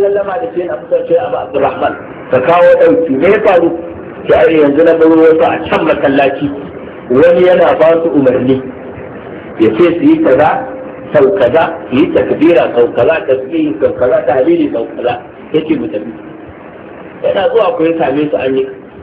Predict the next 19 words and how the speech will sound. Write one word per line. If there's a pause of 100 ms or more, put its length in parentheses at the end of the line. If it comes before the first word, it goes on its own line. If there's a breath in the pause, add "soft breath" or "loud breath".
an
yi
da'ira. (1000)
Wani
yana
ba
da
umarni, (240)
yana
ta
jiho (120)
ainihin
command. (2000)
Sai
ya
ce
da (120)
su, (2000)
"Me